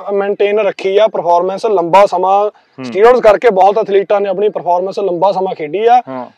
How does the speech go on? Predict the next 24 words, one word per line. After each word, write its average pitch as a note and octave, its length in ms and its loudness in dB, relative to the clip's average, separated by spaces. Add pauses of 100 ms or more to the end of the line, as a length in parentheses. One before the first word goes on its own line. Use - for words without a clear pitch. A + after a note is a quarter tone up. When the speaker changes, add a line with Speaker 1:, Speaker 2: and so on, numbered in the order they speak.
(220)
Speaker 1:
ਤੇ, A#3+ 160 6 (320)
ਅ, G#3+ 580 2
ਇਹ A3+ 180 4
ਨਹੀਂ D4+ 120 4
ਹੈਗਾ G#3+ 180 0
ਵੀ D4+ 100 0
ਤੁਸੀਂ C4+ 160 -2
ਸਟੀਰੋਇਡ C4+ 240 -2
ਕਰਕੇ B3 240 4
ਲੰਬਾ A3 240 2
ਸਮਾਂ F#3 200 -4
ਨਹੀਂ D#3 100 -4
ਖੇਡ D#3+ 160 -2
ਸਕਦੇ। D#3+ 300 -6
Speaker 2:
ਹਾਂ। C3 80 -4
Speaker 1:
ਹੁਣ G#3+ 460 0
ਜਿਹੜੇ G#3+ 240 4
ਬਾਡੀ G3 280 4
ਬਿਲਡਿੰਗ F#3+ 320 0
'ਚ - 60 -6
ਉਧਰ G3 360 -2
ਰੂਨੀ G3 240 0
ਕੋਲਮਨ F3+ 340 -2
ਹੋਣੀ, G3 320 -2